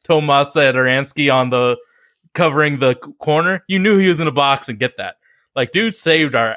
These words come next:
ass twice, twice, 'cause of that end, that rebound where, uh, that last possession where, uh,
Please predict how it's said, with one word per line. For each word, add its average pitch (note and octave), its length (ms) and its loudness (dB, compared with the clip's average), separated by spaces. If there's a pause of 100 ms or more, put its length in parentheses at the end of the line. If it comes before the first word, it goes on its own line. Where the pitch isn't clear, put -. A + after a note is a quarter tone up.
(160)
ass C3 440 -2
twice, G3 580 0
twice, C#3+ 420 -2 (180)
'cause E3 140 -6
of D3 80 -6
that D3 200 0
end, E3 360 -2
that C#3+ 200 0
rebound C3+ 600 -2 (800)
where, B2+ 480 0
uh, A#2 200 -2
that C#3 200 0
last D#3 260 0
possession D3 360 -2
where, A#2+ 260 2
uh, G#2+ 360 -2